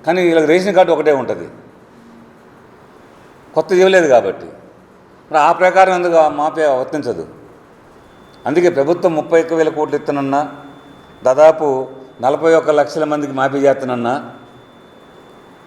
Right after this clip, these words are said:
ఇరవై రెండు వేల కోట్లు మాత్రమే ఇచ్చి, కారణం ఏంటంటే తెల్ల రేషన్ కార్డు అడ్డం వస్తుంది.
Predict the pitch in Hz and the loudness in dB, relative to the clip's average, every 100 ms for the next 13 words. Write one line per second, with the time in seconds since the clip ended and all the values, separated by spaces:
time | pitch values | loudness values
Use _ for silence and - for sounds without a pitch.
0 | - - 123 165 170 170 165 156 156 147 | -20 -6 0 4 4 2 2 2 2 0
1 | 147 147 147 147 143 147 135 123 135 143 | -4 -6 -6 -6 -4 -6 -6 -8 -8 -8
2 | 139 - - - - - - - - - | -8 -14 -20 -20 -20 -20 -20 -20 -20 -20
3 | - - - - - - - - - - | -20 -20 -20 -20 -20 -20 -20 -20 -20 -20
4 | - 135 156 170 170 156 151 185 170 147 | -6 0 2 2 -2 -2 -4 -4 -2 -2
5 | 151 143 139 135 139 127 127 117 - 98 | -2 -4 -4 -2 0 0 -2 -6 -10 -12
6 | 90 | -12